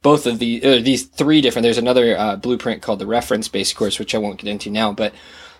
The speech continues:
those three are ten minute, ten to fifteen minute videos. And it's just, each one is a complete, uh, uh, lesson, and in isolation is valuable,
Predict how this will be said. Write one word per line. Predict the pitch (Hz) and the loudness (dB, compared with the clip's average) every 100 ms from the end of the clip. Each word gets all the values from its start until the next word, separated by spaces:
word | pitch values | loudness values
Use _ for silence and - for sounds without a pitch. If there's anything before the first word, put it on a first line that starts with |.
| - | 2
those | 156 156 | 4 2
three | - 151 156 147 135 | -2 0 4 4 4
are | 127 131 117 107 - - | 2 2 2 0 -8 -4
ten | - 151 147 | 0 2 2
minute, | 135 123 - _ _ _ _ _ - | 2 0 -4 _ _ _ _ _ -16
ten | - 160 151 | -2 0 0
to | |
fifteen | 139 139 - 139 | 0 -2 -2 -2
minute | 123 120 110 | 0 -2 0
videos. | 120 135 104 104 - | 0 2 2 0 -2
And | 123 | -2
it's | 113 - | -2 0
just, | 117 - - | -2 -2 -8
each | - 135 131 | -4 -2 0
one | 131 131 | 2 2
is | 120 107 | 2 0
a | 101 104 | -2 -4
complete, | - 120 - 147 143 135 - _ - - _ - | -6 -10 -4 2 4 4 -2 _ -20 -20 _ -4
uh, | 113 101 95 _ _ _ - | -2 0 -4 _ _ _ -4
uh, | 107 98 | 0 0
lesson, | 107 139 143 131 110 | 2 2 2 2 0
and | 117 117 117 | 0 -4 0
in | 139 | 2
isolation | 135 131 - 117 123 127 120 | 4 2 2 2 2 2 0
is | 110 | -2
valuable, | 98 113 117 95 - | 2 2 2 -2 -10